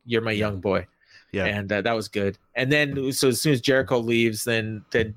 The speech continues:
Speaker 1: then <laughs> Jake Hager's there with his hat.
Speaker 2: Yeah.
Speaker 1: And, uh,
Speaker 2: <laughs>
Speaker 1: and Orange is like, "Cool hat. I love this hat."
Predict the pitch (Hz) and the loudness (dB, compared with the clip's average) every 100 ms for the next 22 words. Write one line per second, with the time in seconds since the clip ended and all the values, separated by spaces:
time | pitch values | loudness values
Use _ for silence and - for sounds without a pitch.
0 | - - 123 131 175 196 - - 214 - | -10 0 2 2 -2 -4 -4 -2 -2 0
1 | 170 165 170 143 139 139 131 123 117 135 | -2 2 2 2 2 2 2 2 0 0
2 | 135 - _ - - - _ 143 135 135 | -2 -4 _ -18 -16 -18 _ 0 0 2
3 | 127 123 131 - - - - 190 175 170 | 2 2 2 -4 -10 -10 -6 -2 0 2
4 | 180 185 208 175 156 151 - 254 254 214 | 4 4 4 2 2 2 0 4 4 4
5 | 254 220 - - - - 339 349 349 294 | 0 -2 -6 -20 -4 2 2 4 2 2
6 | 311 285 302 311 - | 0 2 2 0 -4